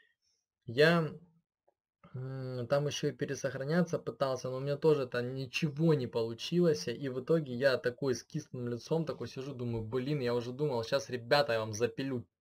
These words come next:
чёткий видос, где будет и турик, и мы откроем с вами «Братство рыболовов»,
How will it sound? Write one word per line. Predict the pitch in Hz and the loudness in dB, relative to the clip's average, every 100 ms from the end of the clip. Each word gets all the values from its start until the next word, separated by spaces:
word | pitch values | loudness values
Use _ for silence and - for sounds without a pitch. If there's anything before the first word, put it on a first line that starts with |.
| _ - | _ 4
чёткий | 147 147 - 110 | 4 4 -2 -10
видос, | 104 107 127 180 - - - - _ | -6 2 2 2 -6 -20 -20 -20 _
где | 110 110 147 | -8 -4 -4
будет | 147 156 143 - | -2 -4 -4 -6
и | 135 | -6
турик, | - 170 160 127 - - | 0 2 4 2 -2 -8
и | 139 | -2
мы | 143 | 0
откроем | 143 - 151 147 | 0 2 4 4
с | - | 0
вами | 151 143 139 | -2 -2 -4
«Братство | 120 139 147 - 143 | 0 2 2 2 -4
рыболовов», | 143 143 147 151 135 113 | 0 0 2 4 4 2